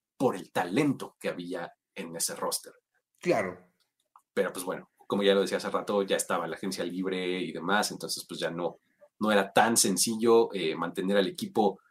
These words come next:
Speaker 1: al roster como estaba, ni mucho menos al equipo unido, porque era un equipo lleno de personajes, ¿no? Entonces, eh, por muchos años,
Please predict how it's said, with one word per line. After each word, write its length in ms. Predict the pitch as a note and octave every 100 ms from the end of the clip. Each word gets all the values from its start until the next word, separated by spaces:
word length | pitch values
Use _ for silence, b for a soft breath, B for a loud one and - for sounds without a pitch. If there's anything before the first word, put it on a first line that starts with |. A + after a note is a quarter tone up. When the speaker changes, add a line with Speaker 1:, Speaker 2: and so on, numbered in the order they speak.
| b _ -
Speaker 1:
al 220 | - G#2
roster 340 | - D#3 E3+ F#3+
como 160 | C#3
estaba, 400 | A2 C3+ D#3 G3+
ni 180 | D3 C3
mucho 220 | B2 B2+
menos 240 | D3 A3 -
al 80 | F3+
equipo 300 | - - B2+
unido, 260 | E3 F#3
porque 200 | - G2
era 60 | B2+
un 80 | B2
equipo 340 | - A2 B2
lleno 260 | G2+ G2+ G2+
de 60 |
personajes, 540 | D#2+ - - - - -
¿no? 180 | B2 F#3 _ _ _ _ _ - - _
Entonces, 460 | - - - - b b b b b -
eh, 400 | A#2 G#2 G2 - _ _ _ _
por 160 | C3 B2+
muchos 300 | D3 D3+ D3+
años, 540 | C#3 A#2 - - -